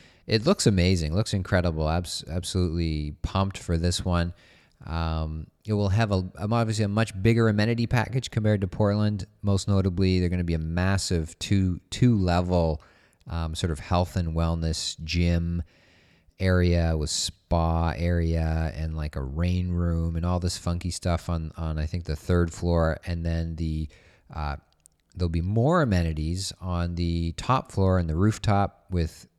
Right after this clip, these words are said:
just incredible party rooms and, and hangout areas and lounges and, you know, an indoor, outdoor, uh,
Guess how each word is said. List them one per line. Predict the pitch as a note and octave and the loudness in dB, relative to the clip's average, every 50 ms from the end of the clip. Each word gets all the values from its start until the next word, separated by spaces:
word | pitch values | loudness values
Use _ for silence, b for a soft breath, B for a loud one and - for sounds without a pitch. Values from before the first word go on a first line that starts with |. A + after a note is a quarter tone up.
| _ _ _ _ _ - - E2 | _ _ _ _ _ -18 -16 -8
just | - F#2+ F2+ - - | -6 -4 -4 -4 -6
incredible | - F2+ E2 - - G#2 G#2 G2+ F2+ F2 D#2 | -8 -10 -10 -2 0 2 2 4 2 0 -2
party | - - - - G2 F#2+ G2 G2 F#2+ F#2+ | -2 -4 -6 -2 0 0 2 4 4 4
rooms | F#2+ F#2 F#2 F#2 F2+ F2+ F2 F2 F2 E2+ E2 E2 | 4 4 4 4 4 2 2 0 -2 -2 -4 -4
and, | D#2 D#2 D2+ D2+ D2+ D2 - | -4 -4 -4 -4 -8 -10 -10
and | - E2+ D#2+ D2+ D2+ D2+ | -8 -6 -6 -6 -6 -6
hangout | D2+ D2 F#2+ F#2 F2+ F2+ F2+ F2 E2+ D#2+ A#1+ | -4 -4 -2 -2 -2 -2 0 0 -2 -2 -2
areas | E2 F2 F2 E2+ E2 E2 E2 E2 D#2+ E2 E2 D#2+ D#2+ | -2 -2 0 0 0 0 0 0 0 -2 -4 -4 -6
and | D#2 D2+ D2 D2 D2 D2 b b b b b b b b | -6 -6 -6 -8 -10 -12 b b b b b b b b
lounges | - F2 E2+ E2 E2 E2 E2 E2+ E2+ D#2+ E2+ E2 E2 D#2+ D#2+ E2 D#2+ D#2 - | -6 -4 -2 0 0 0 0 -2 -2 0 0 0 0 0 -2 -2 -4 -6 -6
and, | D#2 D2 D2 D2 C#2+ C#2+ D2 C#2+ - - | -6 -6 -6 -8 -8 -10 -12 -12 -12 -10
you | E2+ E2 | -8 -8
know, | D2+ C#2+ - _ | -8 -8 -10 _
an | D2+ F2 F2+ F2+ - | -6 -6 -6 -6 -4
indoor, | - A2+ G#2+ G#2 G2+ G2 F#2+ F2+ F2+ F2+ B1 | -4 -2 -2 0 2 2 4 4 2 2 0
outdoor, | C#2+ F2 F2 F2+ F2+ - - F#2 E2+ E2+ E2+ E2 E2+ E2+ E2 B B B B B B B B B B _ - | 0 0 0 0 -2 -4 -6 -4 -2 -2 -2 0 -2 -2 -4 B B B B B B B B B B _ -12
uh, | - D#2 D#2+ D#2 D#2 D#2 D2+ D2+ D2+ D2 D2 | -8 -6 -4 -4 -2 -2 -2 -2 -2 -4 -4